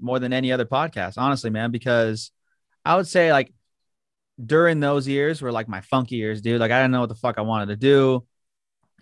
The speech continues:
Uh, and it sucks when you don't know what you wanna do, man, because, like, people ask you, like, "So what are you doing?" And, and you don't know what the fuck, you can make shit up, but the more you make shit up, you sound like an asshole, and you sound like, kinda like a loser too. So you're just like,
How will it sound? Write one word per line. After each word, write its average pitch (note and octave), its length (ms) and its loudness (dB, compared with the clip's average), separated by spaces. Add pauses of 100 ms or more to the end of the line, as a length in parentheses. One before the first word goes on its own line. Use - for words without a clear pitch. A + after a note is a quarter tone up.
Uh, A2 580 -2 (680)
and A#2 400 -2
it C#3 140 -4
sucks A#3 320 2
when F3 60 2
you D#3 60 4
don't D#3 120 4
know C#3+ 80 4
what C3+ 100 2
you C3 60 -2
wanna B2+ 160 0
do, A#2+ 140 -2
man, C3 220 0
because, C3+ 640 -2 (640)
like, C3 260 -2
people F#3 220 2
ask D#3 280 2
you, C#3+ 80 -4
like, B2+ 100 -2
"So E3+ 100 -6
what F#3 80 -2
are G3+ 40 0
you G3+ 40 -4
doing?" A3 240 0
And, C3 260 -4
and B2+ 240 -6 (640)
you C#3 100 2
don't G#3+ 160 4
know G#3 100 6
what G3+ 140 4
the E3+ 80 0
fuck, F3 240 2
you F#3+ 80 0
can G3+ 180 0
make F3+ 200 4
shit F#3 180 0
up, E3 260 4
but D#3 280 -4
the D#3 80 -2
more F3 200 2
you F#3+ 120 -4
make E3+ 180 -4
shit D#3+ 180 -6
up, E3+ 140 0
you C#3+ 80 -8
sound D#3+ 180 -6
like C#3 100 -4
an A#2 60 -8
asshole, A#2+ 520 -4
and C3 120 -4
you C#3+ 60 0
sound D#3+ 220 2
like, D3+ 160 2
kinda D3+ 160 -2
like C#3 120 -2
a A#2 60 -2
loser A#2 380 -2
too. B2+ 180 -6
So A2+ 120 -4
you're C3+ 140 0
just D3 120 -2
like, B2+ 280 2